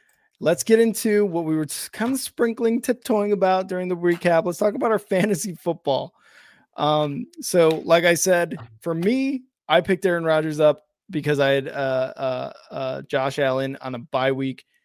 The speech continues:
He got me. I just, <sighs> I, it's,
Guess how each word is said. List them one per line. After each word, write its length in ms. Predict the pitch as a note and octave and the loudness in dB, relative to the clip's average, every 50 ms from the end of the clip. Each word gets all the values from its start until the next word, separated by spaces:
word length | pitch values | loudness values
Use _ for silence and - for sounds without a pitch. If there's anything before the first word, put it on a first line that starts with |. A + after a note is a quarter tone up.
| _ _ _ _ _ _ _ _ _ | _ _ _ _ _ _ _ _ _
He 220 | - G#3+ A3 F#3+ | -2 -2 0 4
got 300 | E3+ G3 F3 E3 D#3 D#3 | 4 4 4 4 2 -2
me. 360 | D#3+ D#3 D3+ D3+ D3+ D3 D3+ - | -4 -4 -2 -2 -2 -4 -4 -6
I 120 | - C#3+ | -8 -10
just, 380 | C#3 C#3+ C3+ - - - - - _ - - - | -10 -8 -6 -6 -6 -8 -10 -16 _ -14 -12 -12
<sighs> 220 | - - - - - | -12 -14 -16 -16 -8
I, 140 | - D#3+ E3 | -6 -6 -6
it's, 320 | - - F3 D#3+ - | -6 -8 -10 -10 -10